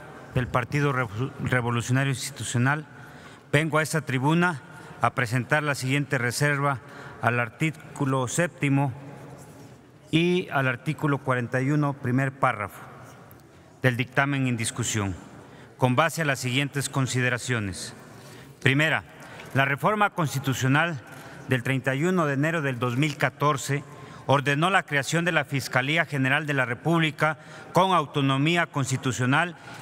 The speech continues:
en sustitución de la actual Procuraduría General de la República, reforma que implica una transformación de la arquitectura del órgano responsable de la Procuraduría de Justicia.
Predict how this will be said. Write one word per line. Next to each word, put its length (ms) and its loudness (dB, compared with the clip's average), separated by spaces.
en 220 2
sustitución 640 0
de 100 0
la 100 2
actual 300 -2
Procuraduría 720 0
General 380 0
de 60 -2
la 120 2
República, 560 0
reforma 680 4
que 180 -2
implica 600 2
una 220 4
transformación 800 2
de 80 0
la 100 4
arquitectura 840 0
del 220 0
órgano 400 2
responsable 880 0
de 120 4
la 160 0
Procuraduría 800 0
de 120 4
Justicia. 640 -2